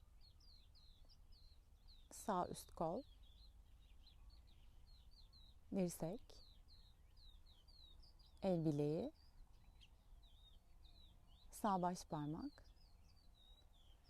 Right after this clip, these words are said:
işaret parmağı, orta parmak, yüzük parmağı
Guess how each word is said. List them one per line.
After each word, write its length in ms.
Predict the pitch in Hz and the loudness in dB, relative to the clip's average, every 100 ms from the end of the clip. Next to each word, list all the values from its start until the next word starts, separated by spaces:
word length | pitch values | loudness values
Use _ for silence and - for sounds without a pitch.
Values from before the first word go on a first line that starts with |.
| - - | -18 0
işaret 500 | 214 - 175 170 - | 2 6 6 4 0
parmağı, 520 | 180 156 147 151 190 262 - - - - - - - - - - - - - - - - - - - - | -2 0 2 0 -2 -8 -14 -20 -20 -18 -18 -18 -16 -18 -18 -18 -20 -18 -18 -18 -18 -18 -18 -16 -4 8
orta 300 | 202 185 175 | 8 8 4
parmak, 640 | 160 156 156 254 - - - - - - - - - - - - - - - - - - - - - | 4 4 2 0 -6 -12 -16 -16 -16 -16 -16 -20 -18 -18 -16 -16 -16 -16 -16 -16 -16 -16 -18 -2 8
yüzük 360 | 214 180 - | 8 8 4
parmağı 540 | 170 147 151 151 196 | 0 2 2 0 -2